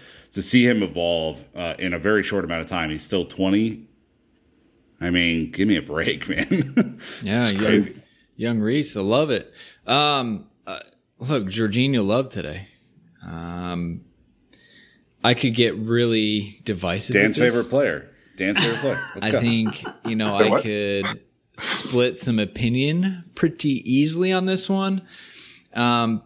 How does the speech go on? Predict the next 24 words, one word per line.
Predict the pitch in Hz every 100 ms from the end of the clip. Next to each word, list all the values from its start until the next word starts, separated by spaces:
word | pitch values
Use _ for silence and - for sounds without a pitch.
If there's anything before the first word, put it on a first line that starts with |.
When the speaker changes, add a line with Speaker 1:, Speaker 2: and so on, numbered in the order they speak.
| -
Speaker 2:
but | 135
at | 143
the | 135
end | 143 156
of |
the | 147
day, | 117 123 127 123 123 113 -
I | 107
think | 110 123 120 110
that | 117 113 110 101 - _ _ _ _ - -
instead | 117 - 139
of | 123
talking | 123 120 123
about | 113
his | 113 110
limitations | 110 110 101 110 104 98 104 101 98 -
and, | 104
you | 101 101
know, | 98
what | 98 104
he | 110
could | 110 104
do | 104
better, | 87 98 92 87 90